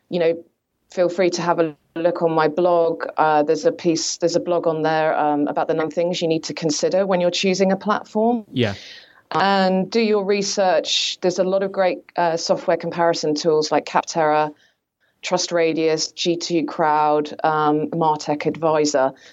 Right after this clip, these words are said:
Speaker 1: So do, you know, do use those tools and, uh, figure out which one's gonna be right for you, or obviously contact Bright Dials.
Speaker 2: Well, Lindsay, thank you so much for coming on the show. Um, how can our listeners find out more about you and more about Bright Dials?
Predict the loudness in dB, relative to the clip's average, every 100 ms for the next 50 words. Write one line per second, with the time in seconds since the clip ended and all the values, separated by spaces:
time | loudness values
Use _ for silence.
0 | _ -4 -2 0 0 0 0 0 0 0
1 | 0 0 0 0 -2 -2 0 2 2 0
2 | 0 0 0 0 0 0 -2 -2 0 2
3 | 0 -2 _ _ _ -4 -2 0 0 -2
4 | -4 -4 -4 -2 -2 -2 0 0 -2 -2
5 | -2 -2 -2 0 0 -2 -2 -2 -2 0
6 | -2 0 -4 -2 -2 0 0 0 -6 _
7 | _ _ _ _ _ _ _ -6 -2 0
8 | 2 0 0 -2 0 0 0 -2 -4 -2
9 | 0 0 0 0 2 2 0 -4 -20 -20
10 | -6 -2 -2 0 -2 -2 0 0 0 0
11 | 0 0 0 2 0 0 -2 -6 -6 -2
12 | 2 2 2 0 0 0 0 0 0 2
13 | 2 2 0 0 0 0 0 0 0 0
14 | 2 0 0 -2